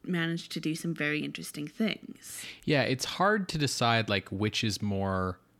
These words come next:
Speaker 2: admirable, like, coloring inside the lines or, like, you know, having ambition. You know what I mean?
Speaker 1: Yeah. Why do you feel below The Invisible Ray?
Speaker 2: Um,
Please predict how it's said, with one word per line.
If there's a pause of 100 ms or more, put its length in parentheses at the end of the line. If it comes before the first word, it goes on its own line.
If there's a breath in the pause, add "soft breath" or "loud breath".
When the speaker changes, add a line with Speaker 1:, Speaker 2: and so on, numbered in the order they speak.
(200)
Speaker 2:
admirable, (440 soft breath)
like,
coloring
inside
the
lines (100)
or,
like, (320)
you
know,
having
ambition. (360)
You
know
what
I
mean?
Speaker 1:
Yeah. (420 loud breath)
Why
do
you
feel
below
The
Invisible
Ray? (600 loud breath)
Speaker 2:
Um,